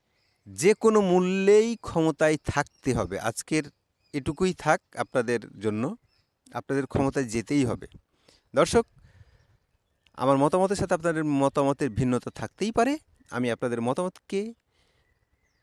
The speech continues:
পূর্ণ রেসপেক্ট করি। দর্শক, আমার চ্যানেলটি নতুন, অনুগ্রহ করে চ্যানেলটি সাবস্ক্রাইব করে সাথে থাকবেন, পাশে থাকবেন, বেল বাটনটি বাজিয়ে দিবেন।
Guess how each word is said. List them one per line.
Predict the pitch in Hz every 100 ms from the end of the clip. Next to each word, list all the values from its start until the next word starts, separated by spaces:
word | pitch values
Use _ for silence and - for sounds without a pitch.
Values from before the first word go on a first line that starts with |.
| -
পূর্ণ | 175 170 151
রেসপেক্ট | 123 123 - 180 196 - -
করি। | 180 220 277 _ - - _ _ _ _ _ _ _ _ _ -
দর্শক, | 131 - 202 _
আমার | - 120
চ্যানেলটি | 123 143 151 147 135
নতুন, | 110 101 - 95
অনুগ্রহ | 107 151 165 202
করে | 202 220 285 285 254 _ _
চ্যানেলটি | - 127 120 127
সাবস্ক্রাইব | - 120 - 160 170
করে | - 151
সাথে | 143 117
থাকবেন, | 131 123 131
পাশে | 160 156
থাকবেন, | 170 151 180 196 _ _ _ _ _ _ _ _
বেল | 113 113
বাটনটি | 110 104 104
বাজিয়ে | 107 135 170
দিবেন। | 175 175 202